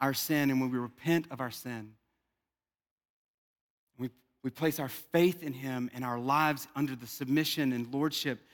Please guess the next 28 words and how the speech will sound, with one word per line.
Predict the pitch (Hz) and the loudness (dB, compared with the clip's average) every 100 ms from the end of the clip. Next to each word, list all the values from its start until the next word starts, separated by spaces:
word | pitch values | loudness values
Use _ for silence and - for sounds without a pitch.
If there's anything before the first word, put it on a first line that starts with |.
| _ - | _ -6
under | 139 | -4
his | 131 151 139 | 0 0 0
lordship | 143 147 - 139 | 0 0 -2 -6
and | 123 | -6
submission | - 123 139 - 135 | -6 -4 -4 -2 -4
to | - 147 | -2 -4
him. | 139 117 107 104 _ _ _ _ _ _ _ _ _ _ _ | -2 -6 -8 -14 _ _ _ _ _ _ _ _ _ _ _
And | 127 | -14
it | 131 | -6
says | - 180 | 2 2
in | 175 | 2
Scripture | 156 180 - | -2 -4 -8
that | 147 139 | -6 -2
we | 165 | -2
become | 156 156 143 139 | -2 0 2 4
new | 151 190 | 4 2
creations. | - 151 139 123 110 107 101 _ _ _ _ _ _ _ _ _ _ _ _ _ _ _ _ - | -2 -4 -4 -4 -10 -14 _ _ _ _ _ _ _ _ _ _ _ _ _ _ _ _ _ -4
And | 139 | 2
this | 160 - - - | 2 0 -8 0
relationship | 160 160 185 185 165 - 170 - | 4 4 4 2 0 2 0 0
that | 143 | -6
was | 127 | -4
broken | 120 165 - 165 | 2 4 4 2
because | 151 165 | 2 -2
of | 151 | 0
our | 143 | 0
sin | 139 156 147 | 0 2 2
becomes | 135 - 147 135 | 2 2 2 2